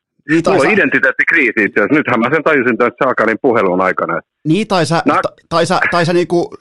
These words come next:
Speaker 1: sä hallusinoit olevasi se henkilö, jonka, ö, kuvan media susta piirtää, elikkä tähti, yhden käden padel-tähti, niin tota, niin sä niinku tavallaan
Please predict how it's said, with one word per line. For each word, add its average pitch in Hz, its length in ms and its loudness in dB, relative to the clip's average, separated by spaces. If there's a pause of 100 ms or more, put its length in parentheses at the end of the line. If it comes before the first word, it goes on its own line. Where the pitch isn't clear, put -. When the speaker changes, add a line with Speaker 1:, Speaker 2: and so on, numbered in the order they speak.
Speaker 1:
sä 165 300 -4 (100)
hallusinoit 151 1120 -2
olevasi 147 500 0
se 151 220 0
henkilö, 147 420 -2
jonka, 120 420 0
ö, 104 40 -2 (260)
kuvan 160 340 0
media 143 340 2
susta 113 300 -8
piirtää, 113 720 -2
elikkä 123 360 -2
tähti, 131 440 -2
yhden 139 420 0
käden 117 280 0
padel-tähti, 113 880 -2 (280)
niin 127 160 0
tota, 120 500 0 (200)
niin 135 140 -2
sä 135 180 0
niinku 131 180 -4
tavallaan 139 540 0